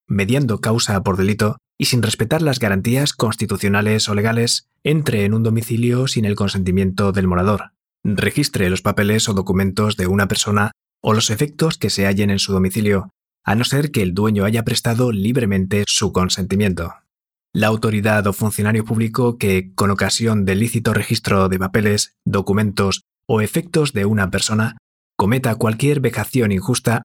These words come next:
o daño innecesario en sus bienes. La autoridad o funcionario público que, mediando causa por delito, interceptare cualquier clase de correspondencia privada, postal o telegráfica, con violación de las garantías constitucionales o legales,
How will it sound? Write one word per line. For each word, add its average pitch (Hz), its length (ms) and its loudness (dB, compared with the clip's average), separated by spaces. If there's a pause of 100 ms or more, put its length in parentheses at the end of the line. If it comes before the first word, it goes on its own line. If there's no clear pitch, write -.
o 101 140 -2
daño 147 280 0
innecesario 107 720 0
en 98 120 0
sus 95 200 -4
bienes. 98 440 0 (400)
La 110 140 2
autoridad 120 560 0
o 120 40 -4
funcionario 127 540 0
público 131 540 0
que, 104 340 -2 (180)
mediando 131 420 0
causa 151 440 0
por 98 180 0
delito, 110 420 0 (320)
interceptare 131 640 0
cualquier 143 500 0
clase 127 360 0
de 135 120 0
correspondencia 104 920 0
privada, 101 520 0 (240)
postal 135 480 0
o 123 60 0
telegráfica, 107 640 0 (380)
con 117 160 2
violación 117 460 0
de 156 80 2
las 113 140 -2
garantías 120 520 0
constitucionales 107 1040 0
o 107 140 2
legales, 104 500 0